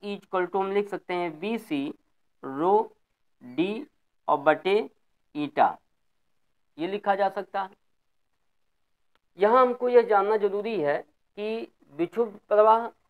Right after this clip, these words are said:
धारा रेखीय प्रवाह कब होता है। तो रेनॉल्ड यहाँ एक कांस्टेंट नहीं है, ये इसका कोई मात्रक नहीं होगा, एक संख्या है जिसका मान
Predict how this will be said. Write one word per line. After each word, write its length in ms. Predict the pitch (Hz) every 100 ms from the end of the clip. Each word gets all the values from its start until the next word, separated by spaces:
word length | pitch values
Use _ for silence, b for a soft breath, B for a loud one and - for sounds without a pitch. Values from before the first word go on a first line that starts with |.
| _
धारा 260 | 135 156 175
रेखीय 440 | 160 170 - 233
प्रवाह 440 | 240 170 160 160 180 - _ _
कब 160 | 214 196
होता 340 | 135 135 151
है। 200 | 104 82 - _ _ _ _ _
तो 60 | 175
रेनॉल्ड 480 | 175 190 208 247 233 - _ _ _
यहाँ 320 | 165 180 220 214 -
एक 240 | 196 233 - _ _ _ _ _ _
कांस्टेंट 540 | 175 185 185 240 240 208
नहीं 280 | 233 247 170
है, 200 | 143 - _ _ _ _ _ _ _ 147
ये 240 | 381 233 - 349
इसका 280 | - - 220
कोई 260 | 214 220
मात्रक 500 | 214 190 185 220 214
नहीं 200 | 214 233
होगा, 320 | 196 156 156 190
एक 300 | 202 220 -
संख्या 460 | 180 170 190 226
है 240 | 147 147 - _ _ _ _ _ 135
जिसका 340 | 180 185 240 208
मान 320 | 175 190